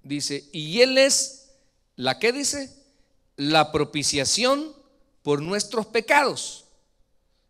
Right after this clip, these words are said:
Y no solamente por los nuestros, sin-, y, sino solamente por los nuestros,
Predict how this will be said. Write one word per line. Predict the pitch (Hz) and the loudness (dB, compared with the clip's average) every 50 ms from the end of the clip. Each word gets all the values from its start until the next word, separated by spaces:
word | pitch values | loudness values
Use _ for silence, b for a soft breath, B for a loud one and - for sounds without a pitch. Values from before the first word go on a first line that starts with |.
| _ _ _ | _ _ _
Y | 190 208 | -4 -2
no | 196 196 269 294 | 0 2 2 2
solamente | 285 - 285 294 277 247 233 247 285 294 254 - 247 - | 2 0 0 -2 -2 -2 -2 -2 -4 -4 -4 -6 -6 -6
por | - 175 160 | -4 -4 -2
los | 143 143 123 117 | -2 -2 -4 -4
nuestros, | 135 151 151 139 - - - 285 285 - - - - _ _ _ _ _ _ _ _ _ | -4 -4 -4 -4 -6 -10 -12 -14 -12 -14 -14 -16 -20 _ _ _ _ _ _ _ _ _
sin-, | - - 170 160 151 160 - - | -6 -6 -4 -4 -6 -8 -10 -10
y, | 170 160 156 - - | -8 -8 -8 -8 -10
sino | 143 - - 165 156 180 220 | -10 -8 -8 -6 -6 -4 -4
solamente | 220 240 240 220 208 220 226 196 220 | -2 -2 -2 -2 -2 -2 -4 -4 -6
por | 170 180 175 | -6 -4 -4
los | 165 156 143 | -4 -2 -2
nuestros, | 165 208 208 - 240 226 - - B | -4 -6 -6 -6 -6 -8 -8 -8 B